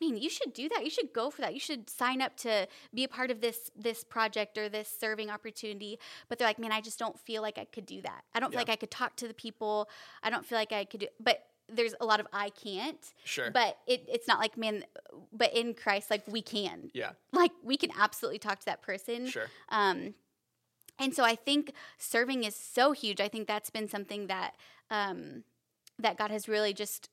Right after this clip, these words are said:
Speaker 1: kinda shown me. I'm really passionate about getting people involved in the local
Speaker 2: Mm-hmm.
Speaker 1: church.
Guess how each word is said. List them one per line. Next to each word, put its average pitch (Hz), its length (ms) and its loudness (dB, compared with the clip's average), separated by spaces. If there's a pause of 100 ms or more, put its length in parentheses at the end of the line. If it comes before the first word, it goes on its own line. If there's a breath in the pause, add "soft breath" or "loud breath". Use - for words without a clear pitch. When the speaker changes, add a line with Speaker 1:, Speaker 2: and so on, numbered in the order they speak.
(160)
Speaker 1:
kinda 247 220 -2
shown 226 260 2
me. 220 80 -2
I'm 233 140 4
really 262 160 6
passionate 226 400 -4
about 220 200 4
getting 226 200 -2
people 214 320 0
involved 190 360 0
in 196 120 -6
the 196 80 -2
local 190 260 -2
Speaker 2:
Mm-hmm. 127 100 -8
Speaker 1:
church. 208 420 -4